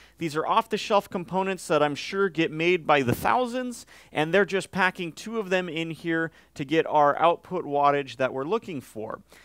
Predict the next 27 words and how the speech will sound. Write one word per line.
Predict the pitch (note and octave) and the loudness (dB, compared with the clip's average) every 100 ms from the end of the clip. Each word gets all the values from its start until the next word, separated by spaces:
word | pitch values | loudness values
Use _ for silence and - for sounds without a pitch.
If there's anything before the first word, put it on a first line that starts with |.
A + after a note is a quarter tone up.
| _ | _
Now, | - F3 | 2 4
I | F3+ | 6
don't | G#3 C4+ | 4 4
like | B3+ B3+ | 4 2
seeing | - C4 B3 | -2 -4 0
all | A#3+ | 2
this | A3 D#3 | 2 0
glue | F#3 A#3+ A3+ | -4 -4 -2
on | A3 G#3+ | -2 -2
here, | G#3 G#3+ | -2 -2
but | G3 | 2
I | F3+ | 0
know | F3 G3 | 0 -2
why | F#3+ F#3+ F#3+ | 0 2 2
they | F3+ D3+ | 0 -2
do | C#3+ G#3 G#3 | -4 -8 0
that. | G3+ G3 - _ _ | 4 4 0 _ _
There | - D3+ | 0 0
was | D3+ G3+ F#3+ | 0 -2 -2
an | G3 | -4
issue | D3+ F#3 - G3+ | -4 -6 -6 -6
in | F3+ | -4
the | C#3+ | -2
very | D3 G#3 G#3 | 0 2 0
first | G3 - G3+ G3+ G3 - | -6 0 4 4 0 -10
few | - G3 | -8 -6
batches | D#3 D#3 F3 - A3 G#3+ G#3 | 2 4 4 0 -4 -6 -8